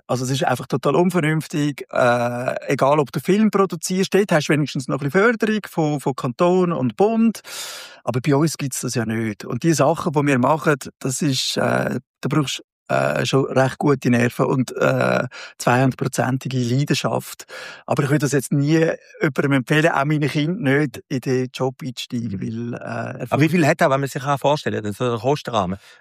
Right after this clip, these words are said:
Speaker 2: Was
Speaker 1: Halt,
Speaker 2: kostet
Speaker 1: äh,
Speaker 2: jetzt so eine Show jetzt?
Speaker 1: Ja, gell, du bist schnell jetzt mal bei zweieinhalb Millionen für zwei Monate.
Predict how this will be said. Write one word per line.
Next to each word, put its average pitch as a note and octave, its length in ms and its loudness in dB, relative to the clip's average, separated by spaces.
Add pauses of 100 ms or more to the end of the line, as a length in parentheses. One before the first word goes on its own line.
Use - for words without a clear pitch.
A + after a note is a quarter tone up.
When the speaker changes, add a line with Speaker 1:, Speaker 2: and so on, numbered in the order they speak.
Speaker 2:
Was A2 100 0
Speaker 1:
Halt, A3 140 4
Speaker 2:
kostet G3 240 2
Speaker 1:
äh, - 40 4
Speaker 2:
jetzt F3+ 120 0
so F#3 60 0
eine E3+ 120 2
Show D3 280 2
jetzt? G#2 240 -2
Speaker 1:
Ja, G3+ 120 2
gell, C4 180 2
du B3 100 0
bist G#3+ 200 -2
schnell B3+ 380 2
jetzt A#3+ 260 -2
mal A#3 120 0
bei G3 100 -6
zweieinhalb G3+ 520 2
Millionen G#3 500 0
für A3 180 -2
zwei G#3 360 2
Monate. E3 420 0